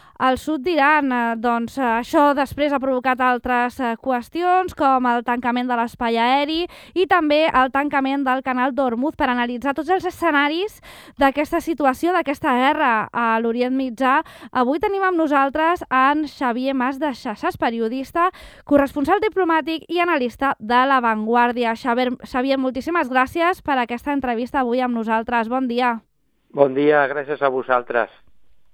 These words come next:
Speaker 1: A veure, com es pot interpretar aquest atac conjunt d'Israel i Estats Units?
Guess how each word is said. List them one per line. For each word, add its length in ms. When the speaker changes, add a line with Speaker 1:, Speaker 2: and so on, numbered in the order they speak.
Speaker 1:
A 140
veure, 320
com 240
es 160
pot 160
interpretar 800
aquest 260
atac 460
conjunt 600
d'Israel 600
i 160
Estats 400
Units? 460